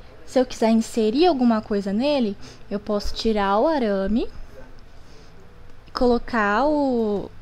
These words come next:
o que eu quiser e depois colocar o arame de volta, que foi o que eu fiz e vou mostrar pra vocês.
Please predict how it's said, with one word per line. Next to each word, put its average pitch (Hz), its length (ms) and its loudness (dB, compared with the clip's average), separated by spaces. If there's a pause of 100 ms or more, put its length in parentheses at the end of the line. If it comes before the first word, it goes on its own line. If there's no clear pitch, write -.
(140)
o 202 60 -6
que 233 100 -2
eu 196 80 0
quiser 202 540 -2 (320)
e 359 40 -6
depois 349 280 0
colocar 294 340 0
o 254 40 4
arame 262 260 4
de 254 120 0
volta, 240 380 2
que - 120 -2
foi - 180 -4
o - 20 -2
que 262 100 0
eu 285 60 2
fiz 254 300 0
e 262 40 0
vou 262 140 2
mostrar 254 320 2
pra 240 140 -2
vocês. 220 440 -2